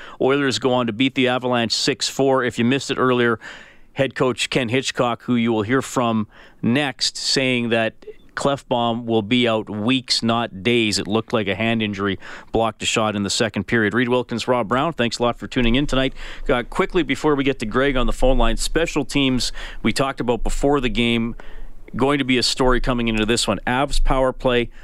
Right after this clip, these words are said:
number one in the N H L. They go one for five.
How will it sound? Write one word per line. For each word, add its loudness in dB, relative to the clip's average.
number 0
one 0
in 0
the 2
N 2
H 0
L. 2
They 2
go 2
one 0
for -6
five. -2